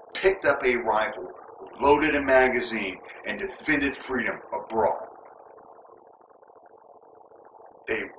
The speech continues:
willfully turned their back. These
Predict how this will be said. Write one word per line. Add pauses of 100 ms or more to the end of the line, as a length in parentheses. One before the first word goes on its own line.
(120)
willfully (440)
turned (540)
their (400)
back. (560)
These